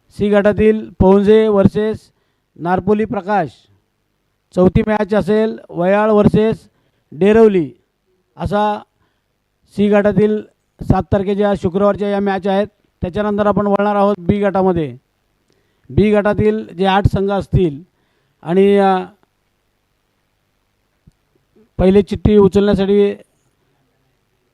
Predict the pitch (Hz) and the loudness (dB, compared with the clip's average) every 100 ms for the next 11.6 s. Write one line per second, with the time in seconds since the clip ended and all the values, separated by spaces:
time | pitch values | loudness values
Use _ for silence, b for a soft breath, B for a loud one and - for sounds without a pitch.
0 | _ _ _ _ _ _ _ _ _ _ | _ _ _ _ _ _ _ _ _ _
1 | _ _ _ _ _ _ _ _ _ _ | _ _ _ _ _ _ _ _ _ _
2 | _ 180 185 220 202 196 220 214 214 202 | _ -2 0 0 0 0 2 2 2 2
3 | 202 196 190 185 202 202 185 - 190 202 | 0 0 0 2 2 2 -2 0 2 2
4 | 196 190 180 190 190 175 190 185 180 _ | 2 0 2 4 2 2 0 -2 -6 _
5 | _ _ _ _ 175 180 196 196 170 180 | _ _ _ _ 0 2 2 2 0 -2
6 | 147 139 139 160 185 190 190 180 185 185 | -4 -12 -6 -4 0 0 2 0 0 -4
7 | 180 156 180 180 240 _ _ _ _ _ | -4 -4 -4 -4 -8 _ _ _ _ _
8 | _ _ _ _ _ _ _ _ _ _ | _ _ _ _ _ _ _ _ _ _
9 | _ _ _ _ 135 131 170 208 226 - | _ _ _ _ -18 0 4 6 4 0
10 | _ - - _ _ _ _ _ 135 185 | _ -14 -14 _ _ _ _ _ -10 -4
11 | 208 196 185 175 170 | -2 -2 -4 -6 -6